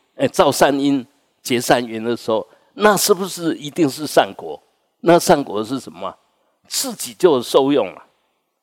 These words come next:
我现在心情很好，我说了好的话，我做了好的事，那当下你的身心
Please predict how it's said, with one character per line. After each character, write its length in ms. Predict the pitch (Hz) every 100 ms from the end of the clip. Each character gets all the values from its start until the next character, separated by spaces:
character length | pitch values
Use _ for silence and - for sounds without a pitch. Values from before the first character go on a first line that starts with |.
| _ _ _ _ _
我 120 | - 135
现 160 | 190
在 60 | 190
心 220 | - 180
情 200 | 160 143
很 160 | 143 143
好， 240 | 90 80 _ _ _ _
我 200 | - 214
说 300 | - - 175
了 100 | 151
好 240 | - - 92
的 160 | 120
话， 240 | - 120 - _ _ _ _ _ _ _
我 160 | - 220
做 280 | - 180
了 100 | 120
好 140 | 113 95
的 200 | 110 104
事， 320 | - - 104 _ _ _ _ _ _
那 140 | 254 240 -
当 180 | 240 233
下 200 | 240 220
你 140 | 104
的 60 | 107
身 240 | - 151
心 180 | 156 156